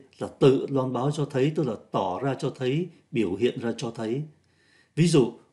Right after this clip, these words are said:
mùa đông năm nay báo hiệu là sẽ là một thời kỳ khó khăn.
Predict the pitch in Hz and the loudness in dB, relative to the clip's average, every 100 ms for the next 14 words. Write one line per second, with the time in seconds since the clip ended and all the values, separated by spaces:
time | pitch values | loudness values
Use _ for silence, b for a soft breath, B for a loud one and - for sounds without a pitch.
0 | _ 120 120 110 139 143 143 139 143 135 | _ 2 2 2 2 4 4 2 2 2
1 | 151 147 147 180 143 - 107 95 92 - | 0 -2 -2 2 0 0 -6 -10 -8 -8
2 | - 123 147 156 104 95 - 113 - 113 | -4 -4 -2 -2 -4 -8 -10 -12 -4 -4
3 | 90 - 139 151 147 123 | -4 -4 -4 -4 -6 -6